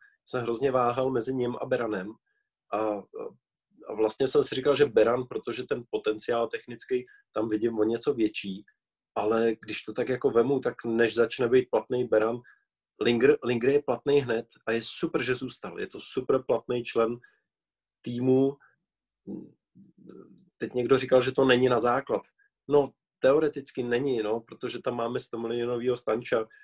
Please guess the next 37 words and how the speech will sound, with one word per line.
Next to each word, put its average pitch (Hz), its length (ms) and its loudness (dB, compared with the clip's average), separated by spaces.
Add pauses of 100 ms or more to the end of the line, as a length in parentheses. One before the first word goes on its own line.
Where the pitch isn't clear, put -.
který 107 200 6
je 113 140 4
samozřejmě 110 420 -2
výborný, 117 600 -2
i - 160 -10
když 104 200 -4 (240)
není 110 320 -2
úplně 113 380 0
ve 107 100 4
formě, 110 400 2 (420)
ale 113 160 6
třeba 117 280 0
do 113 140 4
takových 123 460 2
zápasů 107 640 -4
s - 160 -12
Nice 131 320 0 (500)
je 107 120 0
Linger 101 640 0 (320)
božský. 95 580 -4 (220)
A 107 60 -2
až 107 140 -2
se 113 100 6
budeme 110 320 4
bavit 104 360 2
o, 110 200 4 (420)
o - 100 -4
tom, 110 180 -2
co 107 140 -6
se, - 180 0 (280)
jak 92 160 -4
se 117 100 -6
má 110 160 -2
dělat 110 220 4
sestava 113 600 -2 (160)
asi 120 420 -8
dál 104 520 0